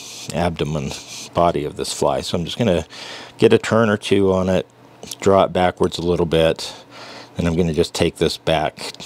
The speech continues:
again to where we're gonna start dubbing our, uh, possum dubbing. So much like a hare's ear, I'm just taking this piece of possum and I'm just, like, picking from different places some little clumps of it out.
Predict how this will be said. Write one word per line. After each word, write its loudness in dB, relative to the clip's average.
again -2
to 0
where 4
we're 0
gonna -4
start -4
dubbing 2
our, -2
uh, 4
possum 0
dubbing. -2
So 0
much 2
like 2
a 4
hare's 4
ear, 4
I'm 2
just -6
taking 2
this 0
piece 0
of 4
possum 0
and -6
I'm -4
just, 0
like, -2
picking -2
from 0
different 2
places 0
some 0
little 2
clumps -2
of 0
it -2
out. -2